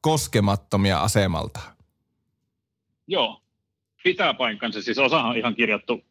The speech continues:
Speaker 2: D N A, mutta on niistäkin niinku, on niistä käyty keskustelua. Varsinkin tää, tota,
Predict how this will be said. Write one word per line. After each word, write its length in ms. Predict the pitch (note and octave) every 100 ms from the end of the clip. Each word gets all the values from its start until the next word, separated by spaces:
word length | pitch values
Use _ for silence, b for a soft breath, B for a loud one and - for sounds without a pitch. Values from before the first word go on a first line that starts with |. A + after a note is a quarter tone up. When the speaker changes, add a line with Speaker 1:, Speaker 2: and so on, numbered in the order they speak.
| _ -
Speaker 2:
D 180 | A#2+
N 40 | A2
A, 180 | G#2 A2
mutta 260 | A#2 D3
on 140 | F3+ F3+
niistäkin 440 | F#3+ - B2 B2
niinku, 360 | A#2+ A#2+ B2 -
on 100 | D3+
niistä 200 | E3 G3+
käyty 260 | F#3 C#3 A#2
keskustelua. 680 | B2 - - - - - - B B B B
Varsinkin 320 | F3+ D#3 D3 -
tää, 280 | C3+ B2+ A#2+ - _ -
tota, 400 | A#2+ - B2+